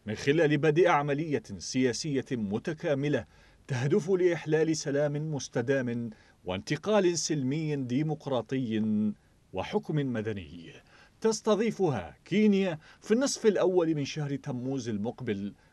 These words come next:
أو الأسبوع الأول من آب القادم. المبادرة الكينية تضمنت كذلك الاعتراف بالدور المحوري الذي تلعبه الدول المجاورة المتأثرة بالنزاع،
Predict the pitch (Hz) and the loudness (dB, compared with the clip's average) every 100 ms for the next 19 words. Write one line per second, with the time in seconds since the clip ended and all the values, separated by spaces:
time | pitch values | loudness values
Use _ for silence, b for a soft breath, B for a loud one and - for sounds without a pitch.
0 | - 190 214 165 147 151 185 147 139 156 | 0 2 4 0 -2 0 2 2 2 0
1 | 120 92 90 85 _ _ _ 127 127 131 | 0 -4 -6 -14 _ _ _ -4 -2 -2
2 | - 175 156 127 123 113 104 - 143 98 | -4 -2 -2 0 -2 -2 -6 -4 -4 -4
3 | - _ _ _ _ _ _ _ _ _ | -12 _ _ _ _ _ _ _ _ _
4 | _ _ - 101 147 151 170 165 165 190 | _ _ -4 0 2 2 2 2 4 2
5 | 180 - 175 151 180 147 165 170 156 151 | 2 0 -2 0 -2 0 0 -2 -4 -4
6 | 156 147 143 135 143 135 - b b b | -2 0 0 0 -2 -4 -10 b b b
7 | _ - 135 180 208 180 185 160 143 127 | _ 2 4 6 4 2 2 2 2 2
8 | 160 185 180 185 160 135 131 156 156 151 | 0 0 2 0 -2 0 0 0 0 -2
9 | 143 147 135 131 139 95 95 B B - | -2 -4 -2 0 0 -4 -12 B B -2
10 | 247 214 190 160 139 131 160 139 139 120 | 4 4 2 0 0 0 0 -2 -2 -2
11 | 156 147 135 131 117 147 143 131 113 165 | 0 2 2 -2 -2 -2 2 2 2 0
12 | 151 - B B 254 254 214 170 165 135 | 0 -4 B B 0 2 2 0 0 -2
13 | - 151 127 107 110 110 107 92 76 82 | -2 -4 -4 -4 -4 -4 -6 -8 -8 -12